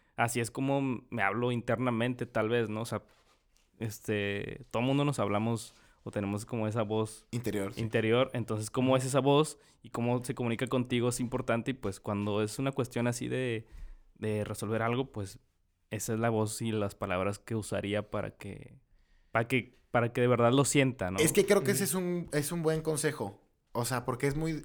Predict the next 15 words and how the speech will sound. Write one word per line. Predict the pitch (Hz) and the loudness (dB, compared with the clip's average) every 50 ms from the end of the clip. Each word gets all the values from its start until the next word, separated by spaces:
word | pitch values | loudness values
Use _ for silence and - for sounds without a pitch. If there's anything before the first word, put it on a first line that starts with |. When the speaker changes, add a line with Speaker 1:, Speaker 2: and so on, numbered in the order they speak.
| - - | -8 -6
Speaker 2:
es | - 127 127 | -4 -4 -2
muy | 139 147 147 | -2 -4 -4
distinto | 147 143 147 139 - - 147 147 143 139 - 123 113 110 110 107 - _ _ _ _ _ _ _ _ _ _ _ | -4 -4 -4 -4 -4 -2 -2 -2 -2 -2 -2 -2 -2 -2 -4 -10 -16 _ _ _ _ _ _ _ _ _ _ _
decir | - 107 - - 135 139 147 143 | -8 -6 -4 -2 0 0 -2 0
que | 147 151 | -2 -2
eres | 135 131 127 143 | -2 -2 -4 -6
una | 127 120 | -6 -4
verga | 117 120 120 113 101 98 101 110 117 - _ | -4 -4 -4 -6 -6 -8 -10 -12 -16 -20 _
o | - 98 98 | -20 -18 -16
andar | 95 101 120 120 120 120 123 120 120 - - _ _ _ _ _ _ _ _ | -8 -4 -2 0 0 0 -2 -4 -8 -10 -16 _ _ _ _ _ _ _ _
diciendo | 104 107 - - 143 175 185 170 135 113 | -8 -6 -2 0 0 0 0 0 -2 -4
que | - | -4
eres | 113 107 - - | -8 -10 -12 -14
una | 110 101 | -14 -14
verga | 90 85 71 78 78 - | -14 -16 -16 -14 -14 -14